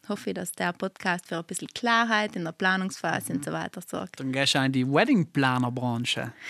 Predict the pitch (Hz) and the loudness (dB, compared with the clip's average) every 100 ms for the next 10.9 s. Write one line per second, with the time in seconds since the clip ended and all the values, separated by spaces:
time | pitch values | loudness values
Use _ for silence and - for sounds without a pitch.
0 | - - - - 220 226 233 233 233 170 | -8 -8 -10 4 8 10 12 12 10 8
1 | - - 247 170 185 202 175 139 175 - | 4 6 8 8 6 6 2 4 0 2
2 | 170 156 160 240 240 220 208 247 262 214 | 4 4 6 8 8 8 4 4 4 6
3 | 190 196 180 175 185 180 170 - 165 165 | 6 6 2 2 2 -2 -4 -4 -4 -4
4 | - 190 190 180 175 170 151 - 269 - | 0 0 2 2 2 2 -2 -2 -2 -2
5 | - 180 190 240 247 233 240 208 208 - | -4 -2 0 2 4 4 2 4 2 2
6 | 175 185 170 170 170 165 165 180 175 175 | 2 2 2 2 2 0 -4 -4 -4 -4
7 | 180 185 175 175 175 175 175 170 156 170 | -4 -4 -4 -4 -2 -4 -4 -6 -6 -8
8 | 170 - - - - 156 180 180 - _ | -6 -4 -2 -4 -4 -6 -6 -8 -10 _
9 | _ _ _ - - - _ _ 254 - | _ _ _ -12 -12 -20 _ _ -4 0
10 | 226 202 175 180 - 165 160 156 185 | 2 2 0 -2 -4 -2 -4 -4 -8